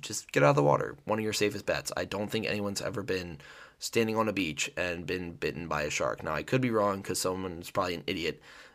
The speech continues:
and grabbed a shark and was walking it somewhere and it bit someone. So th-, there's probably been someone. I don't know who. I don't have any facts on that. I just know that people do some really, really weird things.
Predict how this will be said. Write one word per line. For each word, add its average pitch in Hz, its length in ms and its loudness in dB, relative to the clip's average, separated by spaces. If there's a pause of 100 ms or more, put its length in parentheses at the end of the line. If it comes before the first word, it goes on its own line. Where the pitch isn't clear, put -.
(140)
and 98 240 0
grabbed 87 240 2
a 90 60 -2
shark 85 440 0
and 85 640 -4 (560)
was 101 160 -2
walking 92 380 0
it 78 120 -2
somewhere 85 280 0
and 78 100 0
it 69 80 -4
bit 82 160 0
someone. 67 340 -4
So 85 260 2
th-, 90 220 -4
there's 110 200 2
probably 196 240 12
been 113 140 2
someone. 80 360 0 (180)
I 98 140 4
don't 95 340 0
know 82 140 -4
who. - 340 -10
I 95 200 2
don't 92 200 -2
have 98 120 -4
any 87 120 -6
facts 113 300 4
on 101 120 2
that. 95 200 -2 (500)
I 110 120 6
just 92 160 -2
know 92 100 2
that 85 120 0
people 95 260 -2
do 80 160 -4
some 95 200 -2
really, 82 300 -4
really 76 320 -4
weird 71 300 -4
things. - 300 -6